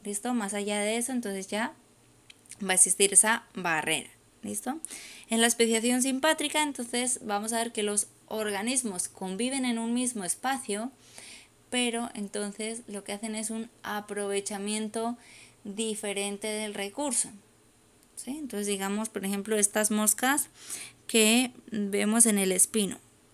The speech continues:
¿listo? Pues bueno, hay unas que van a aprovechar ese espino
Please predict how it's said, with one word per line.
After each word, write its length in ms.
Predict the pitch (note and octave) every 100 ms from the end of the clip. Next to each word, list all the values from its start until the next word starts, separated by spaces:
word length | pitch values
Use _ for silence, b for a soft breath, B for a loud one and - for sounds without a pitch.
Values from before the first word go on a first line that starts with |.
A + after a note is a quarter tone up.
| _
¿listo? 420 | G#3 G3+ - B3
Pues 220 | C4 F#3+ G3
bueno, 280 | E3+ E3+
hay 200 | F3+ G#3+
unas 320 | B3 B3+ D4 -
que 260 | A3+ B3
van 160 | A3 F#3+
a 40 |
aprovechar 440 | F#3+ G3+ G3+ G#3+ G#3+
ese 140 | A3
espino 460 | A3 C4+ B3+ C4